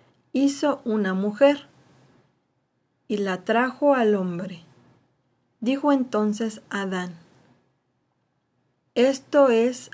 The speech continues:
ahora hueso de mis huesos y carne de mi carne. Esta será llamada varona, porque del varón fue tomada.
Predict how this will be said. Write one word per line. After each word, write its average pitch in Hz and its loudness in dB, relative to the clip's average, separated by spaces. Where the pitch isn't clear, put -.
ahora 233 -2
hueso 240 2
de 240 0
mis 196 -4
huesos 226 -4
y 208 -6
carne 262 0
de 240 0
mi 190 -4
carne. 190 -8
Esta 240 0
será 214 -2
llamada 202 -2
varona, 208 -2
porque 196 -4
del 185 -4
varón 220 -2
fue - -4
tomada. 220 0